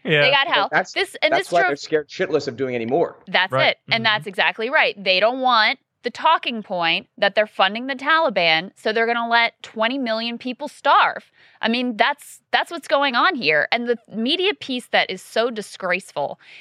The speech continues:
Speaker 2: is you had all these people who sit on the board of Raytheon or Condoleezza Rice,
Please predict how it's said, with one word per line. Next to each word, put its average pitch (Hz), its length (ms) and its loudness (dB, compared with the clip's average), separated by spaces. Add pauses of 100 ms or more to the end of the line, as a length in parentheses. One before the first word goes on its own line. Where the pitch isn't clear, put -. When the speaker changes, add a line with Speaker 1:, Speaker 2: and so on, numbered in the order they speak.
(100)
Speaker 2:
is 214 160 0
you 220 80 6
had 202 100 4
all 277 240 4
these 294 240 -8
people 208 640 2
who 160 60 -6
sit 214 180 -4
on 208 140 2
the 202 60 -6
board 190 380 -2
of 180 140 -8 (140)
Raytheon 190 840 2
or 175 120 0
Condoleezza 226 720 0
Rice, 196 300 2